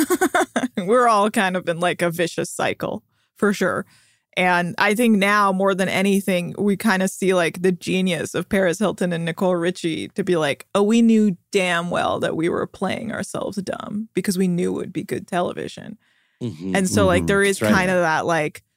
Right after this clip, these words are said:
Speaker 1: other side of, like, "Oh, I thought they were fools. Turns out they were actually self-aware enough to know, like,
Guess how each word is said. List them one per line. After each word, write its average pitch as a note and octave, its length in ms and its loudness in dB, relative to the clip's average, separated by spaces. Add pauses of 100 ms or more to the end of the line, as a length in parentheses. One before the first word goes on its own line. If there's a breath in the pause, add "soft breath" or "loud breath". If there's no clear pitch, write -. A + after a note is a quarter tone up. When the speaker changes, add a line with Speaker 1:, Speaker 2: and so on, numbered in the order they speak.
(140)
Speaker 1:
other G3 260 2
side F#3 360 0
of, E3 120 -4
like, E3+ 320 -2 (180)
"Oh, E4+ 200 -4 (840)
I - 140 -2
thought G3+ 180 0
they G#3 100 2
were B3+ 120 2
fools. D#4+ 480 2
Turns D4 320 0
out E4+ 280 2 (580)
they A3+ 120 4
were D#4 140 2
actually D4 340 0
self-aware B3 640 2
enough A3 220 -2
to - 100 -4
know, G3+ 180 2
like, F#3+ 240 0